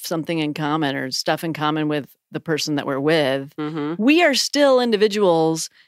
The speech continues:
Speaker 1: with our own perspective, our own point of view on the world.
Speaker 2: Mm-hmm.
Speaker 1: There's no way to be in that person's head. You can get to know them and take a guess at what they might think about an upcoming situation, but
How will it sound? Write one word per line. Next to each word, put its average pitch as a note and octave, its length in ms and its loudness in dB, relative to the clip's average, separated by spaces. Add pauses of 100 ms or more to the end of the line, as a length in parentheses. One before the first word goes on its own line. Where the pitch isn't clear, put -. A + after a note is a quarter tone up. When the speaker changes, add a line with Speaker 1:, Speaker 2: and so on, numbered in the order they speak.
(120)
Speaker 1:
with G3+ 140 4
our F#3+ 120 4
own G#3+ 220 0
perspective, G3 520 -2
our D#3+ 140 2
own E3+ 160 -2
point F#3 220 -2
of D#3+ 80 -2
view F3+ 160 0
on E3 80 0
the D#3+ 80 0
world. C#3+ 480 0
Speaker 2:
Mm-hmm. D3+ 300 -8
Speaker 1:
There's A3+ 180 2
no A#3+ 340 6
way G#3 640 2
to - 100 -10
be F#3 140 2
in F3+ 80 2
that E3 160 0
person's C#3+ 340 -4
head. C3 300 -4 (680)
You C4+ 160 4
can C4+ 160 2
get A3+ 140 4
to G3 80 -6
know C4 280 4
them F#3 420 2 (120)
and F3+ 320 0 (400)
take G3+ 160 0
a F3+ 40 -4
guess A#3 380 0
at F3+ 140 0
what D#3 180 2
they D3+ 100 0
might D3 240 0
think D3+ 220 -4
about C#3 200 0
an C#3+ 120 -4 (240)
upcoming D#3 380 -4
situation, C#3+ 640 -10
but - 220 -8